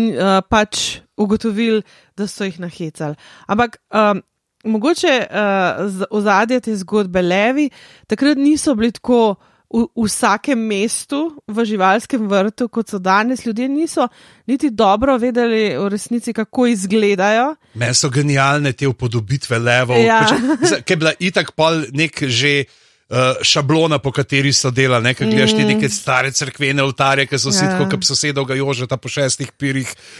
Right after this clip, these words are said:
Speaker 2: mu malo čupo razmršil, in to je zdaj
Speaker 1: Ja.
Speaker 2: lev.
Speaker 1: In to je bila takrat res velika atrakcija, ker če bi danes rekli, ehm, na Ljubljanskem gradu bodo danes umivali leve, bi bili tako, "Ah, ah,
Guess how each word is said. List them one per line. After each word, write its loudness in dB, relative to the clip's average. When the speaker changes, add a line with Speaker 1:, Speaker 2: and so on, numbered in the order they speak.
Speaker 2:
mu 2
malo 4
čupo 0
razmršil, 0
in 0
to 2
je 2
zdaj 0
Speaker 1:
Ja. 4
Speaker 2:
lev. -2
Speaker 1:
In -2
to 2
je 4
bila 2
takrat 0
res 0
velika 0
atrakcija, 0
ker -8
če -6
bi -6
danes 0
rekli, 0
ehm, -4
na -4
Ljubljanskem -2
gradu 2
bodo 0
danes 0
umivali 0
leve, 2
bi -8
bili -10
tako, -10
"Ah, -12
ah, -20